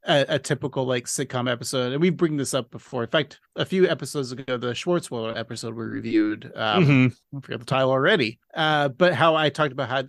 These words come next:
Speaker 1: it was just all tropes of sitcoms, and they're just kind of making fun of that sitcom. This one is, like, a genuine sitcom. Like, you could take the script and give it to, uh, a, a Boy Meets World, you know, for instance.
Speaker 2: Mm-hmm.
Speaker 1: And,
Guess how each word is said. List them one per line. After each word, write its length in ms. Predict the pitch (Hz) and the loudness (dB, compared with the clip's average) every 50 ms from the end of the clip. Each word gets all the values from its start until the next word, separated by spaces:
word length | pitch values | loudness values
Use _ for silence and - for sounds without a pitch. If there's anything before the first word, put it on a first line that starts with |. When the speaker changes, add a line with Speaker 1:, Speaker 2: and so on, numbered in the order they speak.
| - | -6
Speaker 1:
it 80 | - 147 | -6 -6
was 140 | 139 135 120 | -6 -6 -6
just 180 | 139 135 - - | -8 -10 -6 -2
all 180 | 156 143 135 | 0 0 0
tropes 440 | 127 - - - 139 127 113 - - | 0 -2 -2 -2 -2 -2 -2 -4 -10
of 160 | - 151 - | -8 -8 -8
sitcoms, 680 | 113 - - 143 131 127 - 147 135 131 135 135 123 - | -8 -6 -6 -6 -6 -6 -4 -2 -2 0 0 -2 -2 -4
and 140 | 139 123 | -4 -4
they're 80 | 120 113 | -4 -6
just 180 | 113 110 - - | -6 -8 -8 -6
kind 140 | - 127 123 | -6 -6 -4
of 60 | 117 | -4
making 280 | 117 117 110 - 113 98 | -4 -6 -6 -8 -10 -10
fun 260 | - - 127 120 120 | -8 -8 -6 -6 -4
of 80 | 120 | -4
that 160 | 113 120 123 - _ _ - | -4 -6 -6 -8 _ _ -8
sitcom. 720 | - - 156 139 131 - - - 123 - 123 131 139 139 _ - - - - _ - | -6 -4 -4 -4 -6 -6 -8 -8 -6 -4 -4 -6 -6 -8 _ -18 -20 -20 -8 _ 0
This 160 | 190 202 202 | 2 2 4
one 140 | 226 220 214 | 4 4 6
is, 180 | 208 175 147 | 4 4 4
like, 100 | 156 139 | 4 2
a 60 | 143 | 2
genuine 460 | 127 113 - 151 139 135 139 139 139 135 | 0 2 2 2 2 2 2 0 0 -2
sitcom. 640 | - - 156 - - - 151 151 151 151 151 135 - _ _ - | -2 -4 -4 -4 -4 -4 -4 -4 -4 -6 -8 -10 -14 _ _ -8
Like, 160 | 143 131 - | -6 -6 -4
you 100 | 165 156 | -4 -2
could 160 | - 151 143 | -2 0 0
take 180 | - 135 123 - | -2 -4 -4 -6
the 60 | 127 | -8
script 600 | - - - - 143 143 135 - - - - - | -10 -6 -2 0 0 0 0 -4 -8 -18 -14 -10
and 240 | 135 135 131 131 117 | -8 -6 -6 -4 -2
give 140 | 143 135 - 131 - _ - | -4 -4 -4 -8 -16 _ -12
it 120 | 127 123 - | -12 -10 -8
to, 400 | - 131 127 120 120 120 - - | -6 -4 -2 -2 -2 -4 -4 -4
uh, 360 | 117 110 - 123 113 107 110 117 151 - | -6 -6 -6 -6 -8 -8 -8 -10 -10 -8
a, 60 | - 135 | -8 -6
a 20 | |
Boy 200 | 110 - 131 120 | -2 -2 -2 0
Meets 220 | 120 120 113 - | 0 -2 -4 -4
World, 220 | - 110 - - 98 | -6 -8 -8 -8 -10
you 120 | 98 101 | -10 -12
know, 100 | - 107 110 | -12 -14 -10
for 120 | - 120 | -6 -6
instance. 380 | 104 - - - 151 143 131 - | -4 -2 2 4 4 6 6 6
Speaker 2:
Mm-hmm. 160 | 143 131 131 135 - - - _ _ _ - | 6 6 6 4 0 -6 -20 _ _ _ -6
Speaker 1:
And, 280 | 180 151 127 127 123 | -4 -2 0 -2 -2